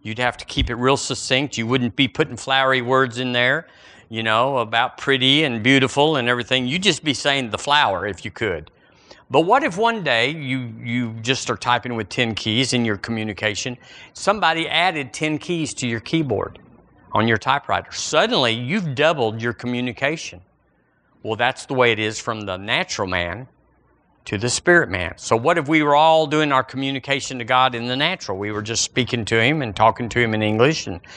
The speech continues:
asking him things about things that had happened and, and asking him if he could show us anything about the future, but we don't get anything from him on that. So, uh, we, we get ten more keys, or we get the Holy Ghost,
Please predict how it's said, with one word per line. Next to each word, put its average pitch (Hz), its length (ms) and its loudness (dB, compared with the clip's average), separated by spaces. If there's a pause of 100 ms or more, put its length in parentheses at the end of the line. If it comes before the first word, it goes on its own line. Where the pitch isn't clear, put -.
(280)
asking 135 400 0
him 123 80 -4
things 135 380 0
about 123 260 0
things 135 240 -2
that 123 100 -4
had 120 140 -4
happened 135 480 -4
and, 104 160 -6 (320)
and 123 120 4
asking 143 500 2
him 147 40 4
if 120 100 2
he 131 120 0
could 127 160 -6
show 139 200 4
us 135 140 -4
anything 131 320 -2
about 123 280 0
the 120 60 -10
future, 131 400 -2
but 131 140 4
we 131 140 2
don't 135 220 2
get 127 160 0
anything 120 500 0
from 117 260 2
him 131 160 2
on 113 220 2
that. 113 360 0 (420)
So, 160 300 6
uh, 139 240 6 (2500)
we, 127 100 -16 (520)
we 123 100 -6
get 143 180 -2
ten 147 160 2
more 135 160 4
keys, - 480 -4 (160)
or 123 160 6
we 127 160 2
get 143 200 0
the 117 60 -4
Holy 160 280 2
Ghost, 101 420 -4